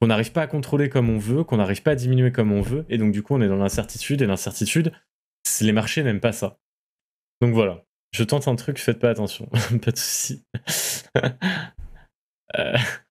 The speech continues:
<laughs> donc voilà, globalement ce qui est en train de, de se passer.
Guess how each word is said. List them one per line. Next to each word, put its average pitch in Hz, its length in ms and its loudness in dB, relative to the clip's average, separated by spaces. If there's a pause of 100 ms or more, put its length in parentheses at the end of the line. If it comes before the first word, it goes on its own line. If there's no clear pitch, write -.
(220)
<laughs> 127 80 4 (600)
donc 135 200 4
voilà, 110 380 -2 (920)
globalement 107 460 2
ce 123 80 -10
qui - 80 -2
est - 20 4
en 107 60 2
train 123 220 -2
de, 98 920 0
de 104 220 2
se 101 100 -6
passer. 196 520 -2